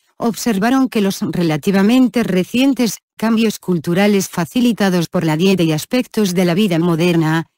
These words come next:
que sin quererlo están promoviendo la propagación de enfermedades, han dejado su huella en el genoma humano.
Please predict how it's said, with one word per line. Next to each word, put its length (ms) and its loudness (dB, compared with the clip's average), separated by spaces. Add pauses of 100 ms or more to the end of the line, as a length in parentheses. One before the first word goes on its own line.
que 140 -2
sin 240 -2
quererlo 440 0
están 360 0
promoviendo 680 2
la 160 0
propagación 720 0
de 80 2
enfermedades, 800 0 (380)
han 200 0
dejado 460 0
su 160 -2
huella 300 2
en 120 2
el 100 2
genoma 580 0
humano. 580 -2